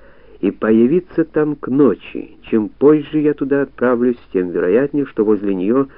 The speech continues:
будет меньше охраны. Я вернулся домой и сразу же позвонил Каролю. Само собой разумеется, когда он позарез нужен, его нигде не было.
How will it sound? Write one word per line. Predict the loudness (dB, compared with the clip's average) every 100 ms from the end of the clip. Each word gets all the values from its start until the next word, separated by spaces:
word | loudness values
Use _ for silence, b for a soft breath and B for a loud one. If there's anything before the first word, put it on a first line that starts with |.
| B
будет | -4 0 0 0
меньше | 0 -2 -2
охраны. | -6 -4 -4 -4 -10 -16 -20 -20 -20 -20 -20 -20 -20 -20 -20 -20 -20 -20 -20 -18 -4
Я | 2
вернулся | 4 4 2 2 0
домой | 2 4 4 2 -4 b b b b b
и | -6 -4
сразу | 0 0 0
же | -2
позвонил | -2 -2 -2 0 -2 -2
Каролю. | -4 -4 -2 -4 -6 b b b b -20 -6
Само | -2 -2
собой | 0 2
разумеется, | 0 0 2 2 0
когда | -6 -2 0 0
он | 0
позарез | -2 0 2 4 2 2
нужен, | 2 2 0 0
его | 2 2
нигде | 2 2
не | 2 0
было. | 0 -6